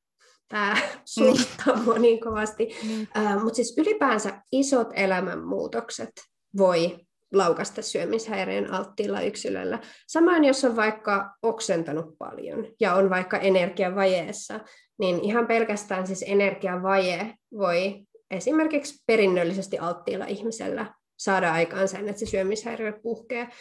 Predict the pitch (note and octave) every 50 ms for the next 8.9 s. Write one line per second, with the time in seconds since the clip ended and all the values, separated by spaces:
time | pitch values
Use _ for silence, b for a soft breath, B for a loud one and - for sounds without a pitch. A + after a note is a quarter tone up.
0 | B B B B - F#3+ - G3+ G3 A3 A#3 A#3 A#3 G#3+ G3 G3+ F#3+ F#3 F#3 F#3
1 | F#3 G3+ G3 G3 G#3+ G3+ - G#3 C4 C4+ - A3 G3 - F#3 E3+ E3 E3 E3+ E3+
2 | F3 E3 D#3+ D#3 D3+ E3+ E3+ - - - F#3 F3+ F3 F3+ F3+ E3+ E3+ F3 F#3+ G3+
3 | G3 G3+ - A3 - - G#3 A3 A3+ A3 B B B _ _ - F3+ F3+ F3+ F3+
4 | G3 F#3 F3+ F3+ F#3 F3+ E3+ E3 - - F#3 G3 F#3+ F#3+ F#3+ F3+ F3+ - A3 G3
5 | G3 G3 - - - F3+ F3+ F3 E3 E3+ F3 F3 - - - - - - - -
6 | - A3 G#3 G3+ - G3+ G3+ G3 F#3+ F#3 F#3 F#3+ F#3+ - - G3+ G3 - - F#3+
7 | F#3 F#3+ F#3 G3 G3 G#3+ G#3+ G#3 G3 G3 G3 F#3+ G3 G3+ G3+ G3+ - A3+ A3+ A3
8 | - - A3+ G#3+ G#3 G#3 G#3 G#3 G#3 G#3 G3 G3 F#3 F#3 F#3 - - -